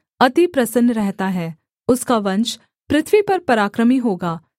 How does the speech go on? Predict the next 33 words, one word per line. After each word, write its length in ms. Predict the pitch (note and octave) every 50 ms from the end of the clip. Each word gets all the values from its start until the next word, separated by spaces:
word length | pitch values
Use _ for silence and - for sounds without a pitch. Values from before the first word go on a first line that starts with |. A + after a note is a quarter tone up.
| _ -
सीधे 360 | - - C#4 C4+ A#3+ C4+ C#4
लोगों 360 | B3+ B3 A#3 A3 A3 C4 C#4+
की 140 | C#4+ D4+ C4+
संतान 520 | - - A3+ G#3+ G#3 G3+ G3 F#3+ G3 A3+ A3 - _ _ - -
आशीष 440 | A3 B3+ A#3 - E4+ F4+ F#4 -
पाएगी। 580 | - - B3 A3 G3 F3+ F3 F3 F#3 E3 E3 D#3 _ _ _ _ _ -
उसके 300 | - C4 - - C4+ B3
घर 240 | - G#3 A3+ B3 C#4
में 240 | C4 A#3 G3+ F3 F3 _ _ _ _ _ _ -
धन 180 | A#3 C4 D#4+ F#4+
संपत्ति 540 | - - F#4 E4 D#4 - D4+ D4+ - D#4+ D#4
रहती 400 | C4+ G#3 G3+ G3+ G#3 A#3+ C4 B3
है 240 | A3 F#3 E3 D#3+ - _ _ _ _ -
और 120 | A#3+ C4 B3+
उसका 400 | - C#4 F4 F4 - - F4+ E4+
धर्म 300 | C4 B3+ C#4 C4 C4+ D4
सदा 400 | C#4 - A#3+ G3+ F#3+ G3+ G#3+ A3+
बना 260 | A3+ A3 G#3 G3+ G3
रहेगा। 520 | F#3+ G3 F3 F#3 E3+ D#3+ E3 D#3+ D#3+ D#3+ - _ _ _ _ _ _ -
सीधे 360 | - - C#4 C#4 A3+ C4+ C#4
लोगों 320 | B3 A3+ G#3+ G3+ G3 B3+ D#4+
के 200 | D#4 - B3 A3
लिए 260 | G#3 G#3 G3 F#3+ F#3 - _ _ _ _
अंधकार 520 | - C4 C4+ B3+ D4 - D4 D4 E4 G4 G4
के 160 | - E4+ D4
बीच 340 | G#3+ A#3 B3 D4+ - - C#4
में 140 | C#4 C4+ G#3
ज्योति 340 | A3 G3+ G3+ - B3+ B3+
उदय 300 | - - G#3+ F#3+ G3 G3
होती 380 | G#3+ G#3 A3 G3+ - - G3 G3
है। 280 | F3 G3 F3 E3 D#3 - _ _ _ _ _ _ - A3
वह 140 | C4 C#4
अनुग्रहकारी, 960 | - - A3 A3+ A#3 C#4+ E4 - E4+ E4+ F4 F4 - B3+ A3+ G3 G3+ G3 G3